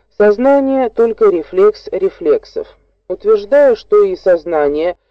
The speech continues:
должно быть понято как реакция организма на свои же собственные реакции,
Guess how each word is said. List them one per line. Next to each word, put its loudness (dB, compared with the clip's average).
должно 2
быть -8
понято 0
как -4
реакция 0
организма -2
на -4
свои 2
же -4
собственные -4
реакции, 0